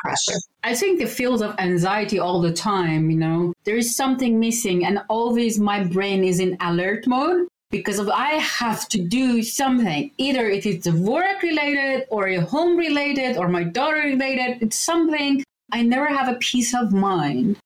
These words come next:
Speaker 2: Just sit and don't think about it. Just enjoy the moment. I don't have that. And I think it's,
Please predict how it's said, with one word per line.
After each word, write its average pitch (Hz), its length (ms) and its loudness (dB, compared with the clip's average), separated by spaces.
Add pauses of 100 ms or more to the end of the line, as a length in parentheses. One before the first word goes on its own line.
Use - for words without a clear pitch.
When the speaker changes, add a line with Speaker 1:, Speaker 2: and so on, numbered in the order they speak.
(240)
Speaker 2:
Just 233 340 -2
sit 302 520 -2
and 208 260 0 (160)
don't 285 240 0
think 453 200 -2
about 160 320 0
it. 175 100 -2
Just 269 260 -2
enjoy 233 500 2
the 233 60 0
moment. 202 520 2
I 196 300 -2
don't 277 300 2
have 240 540 -2
that. 185 540 -2 (240)
And 214 360 2 (440)
I 226 160 -2
think 349 280 0
it's, - 120 0